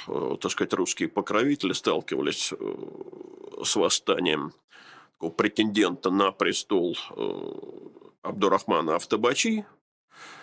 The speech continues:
Вот. И, э, в итоге, э, значит,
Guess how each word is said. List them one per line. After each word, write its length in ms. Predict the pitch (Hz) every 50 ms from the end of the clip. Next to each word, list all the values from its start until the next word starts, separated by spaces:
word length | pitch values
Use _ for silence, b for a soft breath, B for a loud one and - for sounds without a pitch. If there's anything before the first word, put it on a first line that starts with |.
| B B B B B B B B _ -
Вот. 560 | 107 107 110 117 123 135 143 143 131 - - -
И, 220 | 143 165 190 202 208
э, 60 | 190 165
в 460 | 107 117 123 120 120 120 120 123 156
итоге, 500 | 160 - - 131 123 110 226 226 233 214 B B B B B B - _
э, 420 | - 80 78 78 78 76 73 60 50 50 50 50 50 50 50 52 53 - _ _ _ _ _ _ _ _ 62 64 65 64 64 69
значит, 380 | 76 90 107 - - - 95